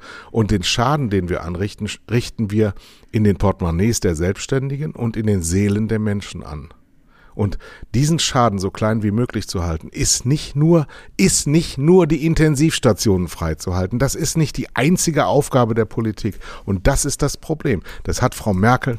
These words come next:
nicht verstanden. Und der Herr Spahn schon mal gleich gar nicht. Diese Woche bei T-Online, das ist ja nur eigentlich als journalistisches,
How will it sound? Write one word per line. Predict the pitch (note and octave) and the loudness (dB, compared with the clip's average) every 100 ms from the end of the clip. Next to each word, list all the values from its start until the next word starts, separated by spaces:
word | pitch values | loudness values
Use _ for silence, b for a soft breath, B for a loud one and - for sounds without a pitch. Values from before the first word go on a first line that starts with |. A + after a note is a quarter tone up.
| - | -2
nicht | G2+ A2 - | 0 0 -2
verstanden. | - F#2+ - G2+ F2+ E2 - B | -6 -6 -2 -2 -2 -6 -10 B
Und | - G2 | -2 2
der | F#2+ | 2
Herr | F#2 | 2
Spahn | - - A2+ C3+ | -2 0 0 0
schon | - A2+ | -2 -2
mal | F#2+ | 0
gleich | F#2+ F2+ | 0 0
gar | - A2 | 0 0
nicht. | B2+ A2 B B B B - | 0 -4 B B B B 0
Diese | G#2+ G#2+ | 4 4
Woche | G#2+ G#2+ G2 | 4 2 0
bei | F2+ | 0
T-Online, | - - C#3+ G2 A#2 G2+ D2 C#2+ | 0 0 0 2 0 0 0 -4
das | E2+ F#2+ | -6 -6
ist | G2+ | 0
ja | G#2+ | 0
nur | F#2+ G2 - | 0 -2 -2
eigentlich | - - G2 - | -4 -4 -8 -8
als | - F#2 - - | -6 -4 -4 -2
journalistisches, | G#2 F#2 F2+ F2 - - - | 0 2 2 0 -2 -8 -8